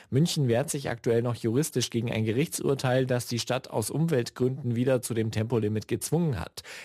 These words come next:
Oberbürgermeister Reiter wollte darum zunächst noch warten, bis die Schilder wieder aufgestellt werden.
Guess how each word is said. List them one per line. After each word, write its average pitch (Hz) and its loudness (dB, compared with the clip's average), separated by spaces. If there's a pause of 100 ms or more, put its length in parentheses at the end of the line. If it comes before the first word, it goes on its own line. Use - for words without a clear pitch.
Oberbürgermeister 95 0
Reiter 113 -2
wollte 151 0
darum 135 -2
zunächst 131 -2
noch 107 -2
warten, 110 0
bis 120 0
die 113 -2
Schilder 117 2
wieder 110 2
aufgestellt 107 0
werden. 104 2